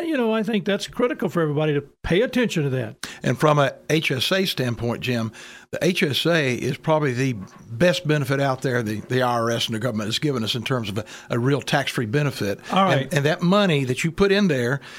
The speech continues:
Speaker 2: even when you can't put any more contributions in there, the money in the H S A can be used for, to pay, even pay for Medicare premiums in retirement. So the money will be used.
Speaker 1: All right, let me ask you this question. I wanna make sure that everybody listening understands what an H S A is.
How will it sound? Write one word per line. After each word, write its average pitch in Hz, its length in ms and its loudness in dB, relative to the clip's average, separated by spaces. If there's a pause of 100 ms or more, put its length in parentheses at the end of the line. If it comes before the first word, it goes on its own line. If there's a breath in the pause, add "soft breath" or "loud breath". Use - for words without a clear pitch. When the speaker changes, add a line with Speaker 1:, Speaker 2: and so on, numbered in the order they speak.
(420 loud breath)
Speaker 2:
even 175 300 4
when 175 140 4
you 165 260 2
can't - 380 0
put 170 160 2
any 143 140 2
more 127 180 0
contributions 127 680 -2
in 127 120 0
there, 127 240 0
the 123 160 -4
money 160 320 2
in 147 80 0
the 139 120 0
H 151 160 0
S 143 200 -2
A 139 160 0
can 160 300 -2
be 156 100 0
used 147 280 0
for, 139 320 -2 (320 loud breath)
to - 60 -10
pay, 156 200 2
even 165 260 -2
pay 156 160 2
for 160 100 -2
Medicare 151 420 0
premiums 127 380 -2
in 131 140 -2
retirement. 117 480 -2
So 160 100 0
the 160 80 2
money 196 220 4
will 196 180 2
be 139 140 -2
used. 139 260 0
Speaker 1:
All 190 120 2
right, 156 120 2
let 160 80 0
me 185 160 2
ask 170 180 0
you 165 60 0
this 151 140 0
question. 139 340 -2
I 139 60 0
wanna 165 180 2
make 165 180 0
sure 147 320 0
that 131 140 -2
everybody 175 380 2
listening 143 580 -2
understands 156 800 0
what 143 100 0
an 127 100 0
H 131 220 0
S 135 200 -2
A 127 140 0
is. 113 400 -4